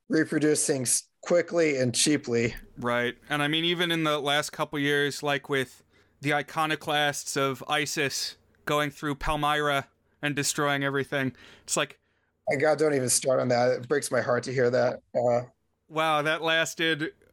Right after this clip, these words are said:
Speaker 2: all the way up until now from, like, I don't know, was that Sumeria or something? It was, like, the oldest possible civilization, like, older than Egypt. And it's like, well, not anymore.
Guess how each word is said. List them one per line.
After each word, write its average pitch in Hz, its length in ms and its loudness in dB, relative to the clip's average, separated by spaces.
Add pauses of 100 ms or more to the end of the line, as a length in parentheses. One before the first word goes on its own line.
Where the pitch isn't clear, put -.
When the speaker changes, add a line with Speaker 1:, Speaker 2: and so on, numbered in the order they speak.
(220)
Speaker 2:
all 190 180 2
the 185 120 -4
way 175 220 2
up 175 160 -2
until 165 300 -2
now 147 240 0
from, 160 220 -4
like, 151 340 0 (220)
I 156 100 0
don't 156 80 0
know, 147 120 2
was 143 120 0
that 165 160 0
Sumeria 151 960 0
or 160 60 0
something? 170 300 -2
It 160 60 0
was, 156 100 0
like, 165 260 0
the 175 100 -2
oldest 170 560 0
possible 147 800 0 (360)
civilization, 139 760 -2
like, 139 120 -4
older 160 320 2
than 151 180 -2
Egypt. 135 680 -6 (440)
And 131 200 -2
it's 131 160 -6
like, 127 120 -2
well, 175 340 0
not 147 220 -2
anymore. 185 500 0